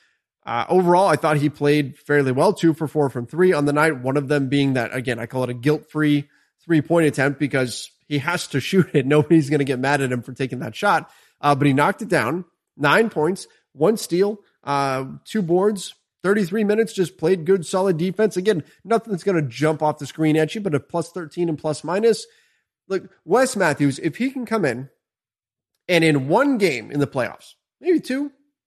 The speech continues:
if he can come in, knock down some good shots, uh, and then play defense for you, that's, that's all you really need out of him.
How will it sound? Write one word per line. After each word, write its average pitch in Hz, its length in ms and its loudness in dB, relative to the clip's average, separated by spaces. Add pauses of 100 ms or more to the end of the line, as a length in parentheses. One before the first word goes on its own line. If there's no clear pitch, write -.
(500)
if 156 140 -4
he 254 100 2
can 277 100 0
come 226 200 2
in, 147 240 2 (240)
knock 185 320 0
down 233 180 2
some 220 160 -4
good 214 160 0
shots, 226 400 -2 (340)
uh, 139 360 0 (120)
and 156 220 0
then 160 180 2
play 175 260 0
defense 208 400 0
for 240 180 2
you, 269 180 -4 (1000)
that's, 165 280 -6
that's 175 220 -4
all 165 200 0
you 175 140 -2
really 160 260 2
need 143 200 2
out - 140 -6
of - 80 -18
him. - 160 -20